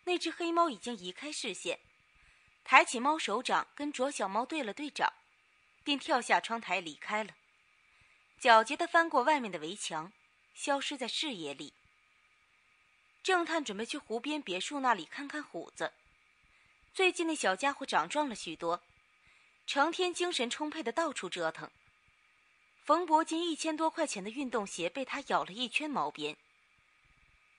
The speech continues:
刚走到校医院那儿，天上就开始掉雨滴，郑探只得返回，找了个地方先躲雨。没想到刚找到躲雨的地方，原本刷刷掉雨滴的天气就又放晴了。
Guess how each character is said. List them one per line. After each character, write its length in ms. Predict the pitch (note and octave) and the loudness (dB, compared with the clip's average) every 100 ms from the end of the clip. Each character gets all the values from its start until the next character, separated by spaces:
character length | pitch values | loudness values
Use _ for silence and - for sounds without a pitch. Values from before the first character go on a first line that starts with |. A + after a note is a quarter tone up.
| _ - | _ 2
刚 240 | F4+ F#4+ | 4 4
走 100 | C#4+ | 0
到 120 | F#3+ | -4
校 200 | F#3+ A#3 | 0 0
医 140 | G3+ G3 | 0 0
院 240 | G#3 F3+ | 0 2
那 80 | E3 | 2
儿， 120 | D#3 - _ _ _ _ - | -2 -4 _ _ _ _ -6
天 240 | - F4 | 0 0
上 240 | E4+ C#4+ | 2 0
就 80 | A3+ | 0
开 220 | A#3+ D4+ | -4 -2
始 140 | D#4 F#3+ | -2 -4
掉 240 | - C#4 | -4 -4
雨 180 | E3+ C#3+ | -6 -16
滴， 240 | - G#3+ - _ _ _ _ _ _ _ _ | -10 -10 -10 _ _ _ _ _ _ _ _
郑 180 | - E4 | 0 0
探 220 | - D4+ | 0 -4
只 160 | - D#3 | -4 -6
得 220 | D#3 A3+ | -4 -4
返 180 | C#4+ F3 | -2 -4
回， 320 | - C#3+ D#3 _ _ _ _ _ _ _ _ _ | -4 -8 -8 _ _ _ _ _ _ _ _ _
找 180 | - B3 | 6 8
了 80 | B3+ | 8
个 120 | E4 | 2
地 180 | F4 D#4+ | -2 -2
方 180 | - A3 | 0 -2
先 220 | - D4+ | -4 -4
躲 200 | A#3 C4+ - | -4 -4 -6
雨。 160 | E3+ - _ _ _ _ _ _ _ _ - | -16 -18 _ _ _ _ _ _ _ _ -2
没 180 | C#4+ | 0
想 220 | E4+ C#4+ A#3 | 2 2 2
到 100 | B3+ | 4
刚 240 | E4 F4+ | 4 4
找 140 | B3 | 0
到 100 | F#3 | -2
躲 160 | F#3+ F#3+ | -2 -2
雨 100 | F#3 | -4
的 140 | G3 | -6
地 180 | G#3+ F#3 | -8 -8
方， 260 | - D3 - _ _ _ _ _ _ _ - | 0 0 0 _ _ _ _ _ _ _ 0
原 220 | D4 E4+ | 2 4
本 140 | A#3+ | 0
刷 200 | - D#4 | 4 4
刷 220 | D#4 D#4 | 6 2
掉 220 | D#4 E4 A3 | 4 2 0
雨 100 | D#3+ | -6
滴 180 | A#3 | -6
的 120 | C#4 A#3+ | -4 -4
天 260 | - G3+ | -4 -6
气 160 | G#3 G3+ | -6 -8
就 160 | - A#3+ | -8 -4
又 100 | E4 | -4
放 240 | - F3 | 0 -2
晴 320 | E3 - D3 | -2 -12 -12
了。 120 | D3+ | -14